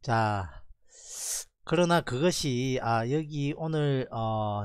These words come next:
전일 저점과, 어, 고점 사이에 박스권 안에서 움직여서 그나마 다행이고, 그렇게 또 예측을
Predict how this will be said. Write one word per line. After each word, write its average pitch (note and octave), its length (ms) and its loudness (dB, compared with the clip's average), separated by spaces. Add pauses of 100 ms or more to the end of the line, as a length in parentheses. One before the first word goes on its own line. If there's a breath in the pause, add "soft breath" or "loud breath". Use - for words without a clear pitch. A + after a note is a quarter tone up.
전일 C#3+ 400 0
저점과, C#3 1120 2
어, G#2 580 -4
고점 C3+ 320 -6
사이에 D3+ 300 2
박스권 - 400 -4
안에서 D3+ 320 0
움직여서 A#2 520 -2
그나마 B2+ 360 0
다행이고, C#3 720 0
그렇게 D3+ 240 -4
또 A#2+ 160 -4
예측을 C3+ 580 2